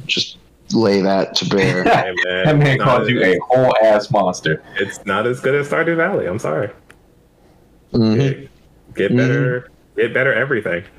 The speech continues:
Speaker 3: you know?
Speaker 1: Yeah, okay.
Speaker 2: Yeah.
Speaker 3: I mean, after you play Stardew. Uh,
Speaker 1: I will still love Rune Factory four, I'm sure.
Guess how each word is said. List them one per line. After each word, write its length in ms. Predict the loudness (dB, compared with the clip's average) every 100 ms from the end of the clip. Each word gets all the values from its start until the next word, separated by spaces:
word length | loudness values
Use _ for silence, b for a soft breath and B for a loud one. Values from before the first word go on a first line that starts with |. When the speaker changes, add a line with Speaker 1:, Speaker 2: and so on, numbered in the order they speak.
| -14
Speaker 3:
you 100 | -8
know? 160 | -6 -6 -10 _ _ _
Speaker 1:
Yeah, 220 | 0 2 2 2
okay. 220 | 0 -4 -6 -20 _ _ _ _ _ _ _ _ _ _ _ _ _ -4
Speaker 2:
Yeah. 300 | 0 2 0 -4 -4
Speaker 3:
I 40 |
mean, 120 | 0
after 180 | 0 0
you 80 | 0
play 140 | 0
Stardew. 680 | 0 0 -2 -4 -8 -14 -16 -20 _ _ _ _ _ _ _ _ _ _ _ _ _ _ _
Uh, 460 | -2 0 2 2 2
Speaker 1:
I 120 | 2
will 140 | 2 0
still 400 | 0 2 4 4
love 280 | 2 2
Rune 220 | 2 0 2
Factory 340 | 2 2 -2
four, 220 | 0 -2
I'm 100 | -2
sure. 260 | -2 -6